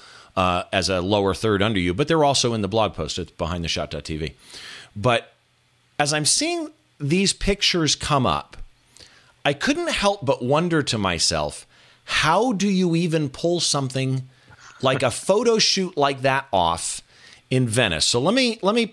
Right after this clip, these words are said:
pull up this, this photo for people to see, because there's so many things in this that relate, again, to the, the one-liner things that you do. So first, let's talk about this. Does this shot have a name, this,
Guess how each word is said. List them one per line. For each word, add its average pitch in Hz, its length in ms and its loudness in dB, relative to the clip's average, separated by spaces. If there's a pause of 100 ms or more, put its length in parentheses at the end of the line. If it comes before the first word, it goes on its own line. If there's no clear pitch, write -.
pull 247 220 0
up 240 160 -2
this, 160 500 2
this 131 260 2
photo 135 360 2
for 101 140 -4
people 127 320 0
to 104 100 -2
see, 107 540 0 (640)
because 143 760 2 (1700)
there's 165 300 2
so 311 240 2
many 320 160 2
things 220 560 2
in 185 240 2
this 170 240 2
that 151 200 0
relate, 139 540 2
again, 135 640 0
to 139 160 2
the, 135 260 2
the 135 160 2
one-liner 147 720 2
things 104 440 -2
that 95 120 -6
you 95 160 -2
do. 92 160 -2
So 123 160 0
first, 233 380 0
let's 175 160 2
talk 147 180 0
about 117 240 0
this. 95 180 0
Does 139 180 -2
this 247 200 0 (120)
shot 202 260 0
have 180 160 -2
a 143 40 0
name, 139 360 0
this, 127 260 0